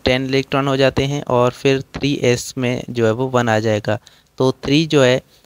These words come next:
यहाँ पर electronic configuration last में sodium की क्या होगी? थ्री एस और वन आ जाएगा। तो थ्री यहाँ पर क्या शो कर रहा है? थ्री ये जो है, ये पीरियड को शो कर रहा है कि ये third पीरियड के अंदर है sodium, और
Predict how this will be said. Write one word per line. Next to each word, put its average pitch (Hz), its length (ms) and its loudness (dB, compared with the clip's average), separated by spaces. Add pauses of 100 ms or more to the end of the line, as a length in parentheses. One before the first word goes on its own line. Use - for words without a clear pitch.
(160)
यहाँ 127 120 0
पर 143 260 0
electronic 135 480 -2
configuration 135 720 -2
last 120 360 0
में 143 100 -4
sodium 131 360 -4
की 131 120 -8
क्या 131 200 0
होगी? 127 360 -2 (500)
थ्री 143 360 -2
एस 127 300 0 (460)
और 123 300 2
वन 117 240 0
आ 107 100 0
जाएगा। 107 380 -2 (400)
तो 135 80 -2
थ्री - 440 0
यहाँ 151 140 2
पर 147 160 0
क्या 143 180 2
शो 139 200 -2
कर 131 200 0
रहा 127 120 2
है? 143 80 0
थ्री 135 300 -4
ये 139 300 2
जो 135 180 0
है, 127 180 2 (320)
ये 139 120 0
पीरियड 131 480 2
को - 140 0
शो 143 220 2
कर 135 180 2
रहा 127 100 4
है 139 80 2
कि 143 140 -6
ये 135 180 -2
third 127 400 0
पीरियड 135 340 2
के - 120 -2
अंदर 135 240 0
है 135 120 0
sodium, 135 420 -4 (360)
और 135 160 2